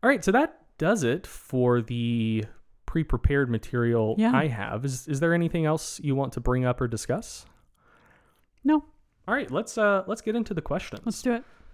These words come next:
Speaker 1: So we have three questions that are also related to creatine that came in to the inbox.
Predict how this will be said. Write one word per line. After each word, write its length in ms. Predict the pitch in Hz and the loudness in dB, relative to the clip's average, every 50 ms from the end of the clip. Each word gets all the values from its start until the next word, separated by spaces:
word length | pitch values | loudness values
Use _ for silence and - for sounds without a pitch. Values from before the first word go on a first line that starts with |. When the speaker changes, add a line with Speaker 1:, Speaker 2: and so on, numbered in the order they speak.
| - - | -20 -20
Speaker 1:
So 520 | - - - - - 226 226 117 98 85 - - | -16 -14 -10 -6 -4 -2 -2 -2 -2 -4 -10 -8
we 180 | 143 151 - 208 | -6 -4 -4 -4
have 600 | - - 151 143 139 135 135 127 123 123 120 - - - - | -4 -4 -4 -2 0 0 0 0 0 -2 -4 -8 -16 -20 -18
three 600 | - - - 143 127 135 165 185 190 190 196 185 | -16 -10 -6 -6 -6 -4 -4 -4 -4 -4 -6 -6
questions 640 | - - 175 180 180 - - - 123 113 113 104 - | -4 -4 -2 -2 -2 -4 -6 -6 -6 -4 -4 -4 -4
that 140 | 120 123 - | -4 -4 -2
are 240 | - 131 127 127 - | 0 0 0 0 -2
also 360 | - - 120 147 147 - - 147 | -2 -4 -4 -4 -4 -4 -4 -4
related 440 | 135 123 123 123 123 123 120 117 - | -2 -2 0 0 0 0 0 -2 -4
to 60 | 120 | -8
creatine 540 | - - 143 139 143 139 - 151 143 139 127 | -10 -8 -6 -4 -4 -4 -4 -6 -6 -6 -6
that 160 | 117 - - | -8 -10 -12
came 320 | - - 143 135 135 131 | -10 -6 -4 -4 -2 -2
in 300 | 127 127 127 127 127 127 127 - | -2 0 0 -2 -2 -4 -8 -8
to 180 | - 135 120 | -4 -4 -2
the 140 | 113 113 113 | -2 -2 -4
inbox. 560 | 117 123 131 135 127 131 123 127 131 - - | -2 0 0 2 2 4 4 2 2 0 -6